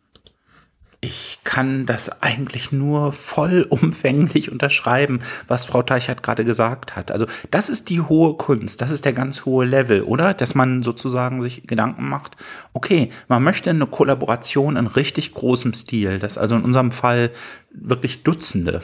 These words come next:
<laughs> von Experten, Experten mit ganz unterschiedlichen Hintergründen innerhalb von kürzester Zeit effektiv ihr Wissen miteinander kombinieren. Das ist ein wahnsinnig anspruchsvolles Ziel, nicht? Und da gibt es natürlich auch kein einfaches Strickmuster,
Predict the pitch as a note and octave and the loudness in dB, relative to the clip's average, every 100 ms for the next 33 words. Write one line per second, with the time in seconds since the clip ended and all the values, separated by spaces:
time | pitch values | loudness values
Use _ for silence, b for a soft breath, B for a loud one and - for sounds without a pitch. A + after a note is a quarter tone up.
0 | - - - - C3 G2 A2+ - C3 D#3 | -4 -4 -4 0 2 2 -2 -2 0 0
1 | D3 B2 - - A#2+ C#3 B2 B B C3 | -2 -6 -4 -2 -2 -2 -8 B B -4
2 | - E3 A#3+ - G#3 - E3+ E3+ - C#3 | 0 2 2 2 0 0 -2 -4 -2 0
3 | F3 - A#2+ - - G2+ - - B B | 2 0 -2 -2 -4 -4 -6 -12 B B
4 | - B2+ B2 C3+ - C#3 - F3+ - F#3 | 2 4 4 0 0 -2 2 2 2 -2
5 | - C#3+ - B2 C#3 - - F#3 - - | -2 -4 -4 -6 -6 -6 -6 -2 -2 -4
6 | - C#3+ - C3+ C3+ D#3+ E3 B2 A#2 A2+ | -4 -4 0 0 2 2 2 2 0 0
7 | A2 - B2 A#2 A#2 C#3 B2+ F#2+ B B | 0 -2 -2 -2 0 2 2 0 B B
8 | - B2 - E3+ D3 D#3 F3 F3+ F3 - | -4 -2 2 2 2 2 2 2 0 -2
9 | - E3 - D3+ - - E3 - - A3+ | -4 -4 -6 -8 -6 -6 -6 -6 -4 0
10 | F#3 G#2+ A2 D#3+ - - B B C3+ D3+ | 0 2 2 0 -2 -4 B B 2 2
11 | - D#3+ D3 C#3+ - - - D3 - A#2+ | 0 0 0 -2 -4 -6 -2 -2 0 0
12 | D3+ D3+ B2 - - - - A#2+ - A2+ | 0 -2 -4 -4 -4 -4 -2 -2 2 0